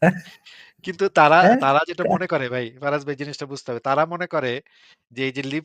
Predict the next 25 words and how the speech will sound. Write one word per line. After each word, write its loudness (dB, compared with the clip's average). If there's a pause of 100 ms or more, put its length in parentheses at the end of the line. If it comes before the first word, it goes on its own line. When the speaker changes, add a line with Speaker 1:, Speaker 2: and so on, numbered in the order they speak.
Speaker 2:
টুগেদার -4
এটা -6
হচ্ছে -4
আমাদের -4
আদ-, -10
মানে -12
আমাদের -6
সংস্কৃতি। -14 (320)
কারণ -6
লালন 0
ফকিরের -8
আখড়ায় -4
ছেলে-মেয়ের -10
ভিতরে -14
কোনো -16
পার্থক্য -12
নেই। -12
তারা -4
একসাথে -14
থাকে, -14
খায়, -4
ঘুমায়, -8 (420)
আ, -8
করে-টরে, -4
যার -4